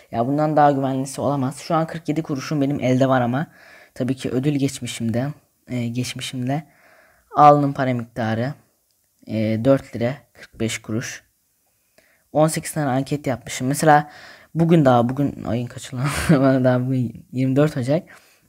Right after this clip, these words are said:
Dün on sekiz kuruş almışım mesela. Burada yani bu yazıyor.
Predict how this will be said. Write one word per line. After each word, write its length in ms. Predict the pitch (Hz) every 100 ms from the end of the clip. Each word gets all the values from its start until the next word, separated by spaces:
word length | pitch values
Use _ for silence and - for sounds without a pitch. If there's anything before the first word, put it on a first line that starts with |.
| _ 135
Dün 320 | 135 185 226 - _ _ -
on 200 | 143 165
sekiz 380 | 170 156 160 -
kuruş 320 | - 147 -
almışım 420 | 127 107 101 104
mesela. 380 | 101 101 104 101 _ _ _ _ _ -
Burada 200 | 131 135
yani 300 | 139 135 135
bu 180 | 135 135 - -
yazıyor. 480 | 131 131 143 147